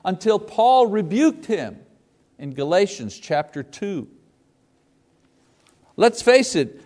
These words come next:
we are easily molded by the actions and the character of our friends and our business associates.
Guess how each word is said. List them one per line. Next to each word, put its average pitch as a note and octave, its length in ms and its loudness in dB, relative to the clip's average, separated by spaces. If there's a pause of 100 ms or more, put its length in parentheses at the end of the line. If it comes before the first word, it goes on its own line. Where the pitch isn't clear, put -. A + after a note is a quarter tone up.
(220)
we G#3+ 220 -2
are F3+ 240 4
easily A#3 760 -4
molded E3 760 2 (420)
by D3+ 220 4
the D#3 240 0
actions G#3 640 0
and C3 200 -6
the B2 100 -4
character G#3 720 -2
of B2+ 200 -4
our A#2+ 160 2
friends G3+ 720 -8 (280)
and F3 220 -8
our F3 280 2 (300)
business A#3 540 -6
associates. - 1160 -10